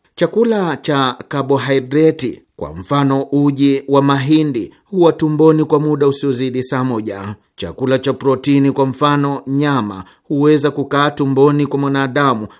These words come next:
kwa muda wa saa moja au mbili. Je, mpangilio wote huu makini na ambao hufanyika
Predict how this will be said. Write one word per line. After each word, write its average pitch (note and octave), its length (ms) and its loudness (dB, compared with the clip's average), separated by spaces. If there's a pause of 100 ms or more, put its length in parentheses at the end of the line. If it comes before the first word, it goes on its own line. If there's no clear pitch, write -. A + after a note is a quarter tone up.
kwa E3 120 -2
muda C#3 280 0
wa C3+ 80 2
saa C#3 220 -2
moja C#3 400 0
au D3+ 160 0
mbili. C#3+ 420 2 (200)
Je, C#3 340 -2 (280)
mpangilio F3+ 640 2
wote D#3 640 4
huu C#3+ 560 -2
makini C#3+ 880 -2
na F#2 180 -10
ambao C#3 400 2
hufanyika C#3+ 800 0